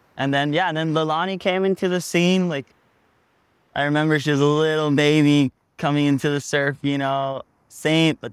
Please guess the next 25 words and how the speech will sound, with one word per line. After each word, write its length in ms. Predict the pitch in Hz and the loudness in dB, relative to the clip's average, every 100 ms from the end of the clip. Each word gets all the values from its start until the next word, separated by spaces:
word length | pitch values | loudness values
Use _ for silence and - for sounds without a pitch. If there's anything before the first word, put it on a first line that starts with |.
| - | -10
the 80 | 156 | -10
same 540 | - 202 190 202 190 | -8 -4 -2 -2 -4
thing 340 | - 175 170 | -2 0 2
that 180 | 156 135 | 0 0
Noah 340 | 147 151 156 151 | 0 0 -2 -2
and 120 | 147 | 0
I 240 | 135 135 | 0 -2
did, 320 | 135 135 131 120 _ _ - | -2 -2 -2 -6 _ _ -12
surfing 480 | - 143 - 160 | -2 -2 0 0
Barbie 340 | 147 143 139 139 | 0 -2 -2 -2
bowls 440 | 135 139 139 135 | -2 -2 -4 -4
with 100 | 127 | -2
all 260 | 127 139 147 | -2 -2 -2
the 100 | 156 | -2
locals, 680 | 147 139 127 135 135 127 | -2 -2 -4 -6 -4 -2
with 100 | 131 | -4
the 100 | 156 | -4
parents, 600 | 147 143 135 135 131 - - | -4 -4 -4 -6 -10 -18 -20
same 440 | - 143 143 139 | -6 -4 -2 -2
thing 260 | 139 135 127 | -2 -2 -2
with 140 | 123 | -4
Leilani. 400 | 123 120 117 113 | -6 -4 -4 -4
Like, 180 | 117 110 | -6 -6
if 140 | 135 - - | -10 -14 -4
every 420 | 135 151 165 165 | -2 0 2 0